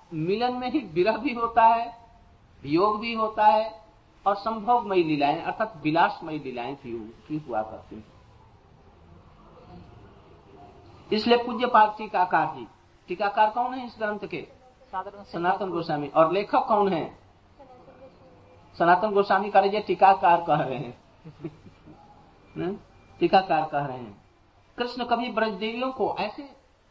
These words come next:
Speaker 1: ब्रजदेवियों को जहाँ इतना महाभाव है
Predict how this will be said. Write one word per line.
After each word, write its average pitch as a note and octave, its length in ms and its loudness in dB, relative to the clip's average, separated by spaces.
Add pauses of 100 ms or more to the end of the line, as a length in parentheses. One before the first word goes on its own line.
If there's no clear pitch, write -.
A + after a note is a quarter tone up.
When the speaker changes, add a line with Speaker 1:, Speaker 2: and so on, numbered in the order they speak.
(120)
Speaker 1:
ब्रजदेवियों G#3 580 -10
को A3 340 0
जहाँ A3+ 160 -8 (160)
इतना G3 500 -2
महाभाव D3 760 4
है A#2+ 180 -6